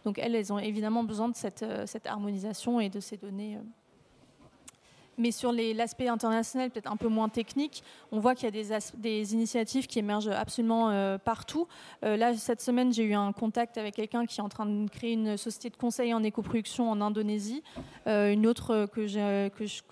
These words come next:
connais qui, euh, qui travaille en Afrique du Sud, une autre au Bangladesh. Enfin, ça existe vraiment partout. Il y a une vraie prise de conscience mondiale et ce qui est très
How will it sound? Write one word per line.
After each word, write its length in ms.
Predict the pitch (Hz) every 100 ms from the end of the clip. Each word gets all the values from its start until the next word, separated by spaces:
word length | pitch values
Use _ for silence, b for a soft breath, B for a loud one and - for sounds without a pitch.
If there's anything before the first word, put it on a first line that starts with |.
| 220
connais 240 | 226 214 220
qui, 240 | - 202
euh, 300 | 190 190 190
qui 200 | 202 -
travaille 300 | - 208 202
en 240 | 196 190 202
Afrique 260 | 196 220
du 100 | 214
Sud, 280 | 202 254 254
une 100 | 240
autre 200 | 208 -
au 40 |
Bangladesh. 540 | 185 214 220 220 220 -
Enfin, 120 | 208
ça 120 | 185
existe 320 | 190 214 - -
vraiment 240 | 208 208
partout. 480 | - 226 - - 320 B B B -
Il 40 |
y 20 |
a 20 | 208
une 120 | 202
vraie 180 | 220 247
prise 240 | - 240
de 80 | 240
conscience 480 | 240 220 233 220 233
mondiale 380 | 214 233 277 285
et 120 | 220
ce 100 | -
qui 160 | -
est 160 | 208 -
très 580 | - 262 262 240 233